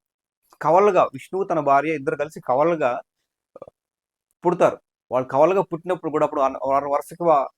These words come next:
అన్నా చెల్లెలు అవుతారు కదా, అయినా సరే పెళ్లి చేసుకుంటారు అనేది ఒక విషయం దీంట్లో ఉంది. అట్లాగే చాలా విషయాలు అన్నా చెల్లెల విషయంలో మనకు వేదంలో, ఋగ్వేదంలో కూడా భూమి మీద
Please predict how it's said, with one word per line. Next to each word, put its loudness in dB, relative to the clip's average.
అన్నా -2
చెల్లెలు -2
అవుతారు -4
కదా, 0
అయినా 0
సరే -10
పెళ్లి -4
చేసుకుంటారు -4
అనేది 0
ఒక 0
విషయం -6
దీంట్లో -6
ఉంది. -4
అట్లాగే 0
చాలా 4
విషయాలు 0
అన్నా 0
చెల్లెల -4
విషయంలో -2
మనకు -4
వేదంలో, 2
ఋగ్వేదంలో 0
కూడా 2
భూమి -2
మీద 0